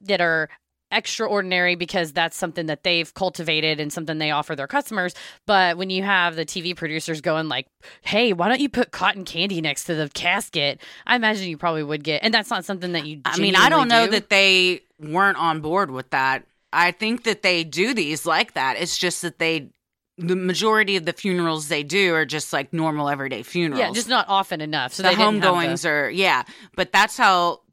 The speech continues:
Speaker 2: they do them.
Speaker 1: Mm-hmm.
Speaker 2: And they are very theatrical and over the top. I mean, the breakfast one,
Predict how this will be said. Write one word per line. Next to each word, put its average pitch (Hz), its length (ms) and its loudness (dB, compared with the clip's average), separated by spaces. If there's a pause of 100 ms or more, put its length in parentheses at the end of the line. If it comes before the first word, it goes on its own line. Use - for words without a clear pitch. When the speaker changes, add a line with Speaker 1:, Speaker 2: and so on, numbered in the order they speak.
(340)
Speaker 2:
they 165 220 0
do 160 240 0
them. 190 320 -2 (420)
Speaker 1:
Mm-hmm. 165 280 -6
Speaker 2:
And 160 160 0
they 185 160 6
are 190 260 8
very 175 340 4
theatrical 175 640 0
and 156 80 -4
over 165 220 -2
the 156 80 -6
top. 175 360 0
I 175 60 -4
mean, 190 240 -2
the 170 60 -2
breakfast 185 560 -4
one, 202 320 0